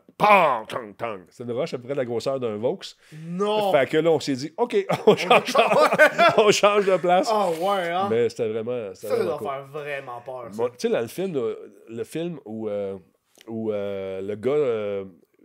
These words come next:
Speaker 1: a trouvé le, le, le médicament pour le cancer avec Sean Connery, à un moment donné, ça se passe au Costa Rica, dans,
Speaker 2: Ok, ouais.
Speaker 1: au Costa Rica, dans la cime des arbres.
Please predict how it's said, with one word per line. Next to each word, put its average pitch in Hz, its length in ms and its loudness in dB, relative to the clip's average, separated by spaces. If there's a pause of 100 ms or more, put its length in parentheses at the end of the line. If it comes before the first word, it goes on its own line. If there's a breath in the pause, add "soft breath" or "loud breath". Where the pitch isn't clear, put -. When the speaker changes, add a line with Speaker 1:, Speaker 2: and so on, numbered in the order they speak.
(160)
Speaker 1:
a 110 60 -12
trouvé 120 260 -8
le, 127 200 -4
le, 107 160 -6
le 101 80 -10
médicament 113 440 -8
pour 120 100 -12
le 107 60 -12
cancer 117 400 -8
avec 104 200 -10
Sean 110 220 -10
Connery, 107 420 -10
à 131 60 -12
un - 20 -14
moment 104 160 -12
donné, 127 240 -12
ça 117 160 -14
se - 60 -20
passe 131 220 -6
au 117 60 -14
Costa 110 240 -10
Rica, 104 240 -10
dans, 131 100 -10
Speaker 2:
Ok, 104 40 -8
ouais. 214 120 -6
Speaker 1:
au 214 60 -2
Costa 139 280 -6
Rica, 123 260 -6
dans 120 140 -6
la 101 120 -8
cime 127 220 -10
des 107 260 -12
arbres. 135 220 -14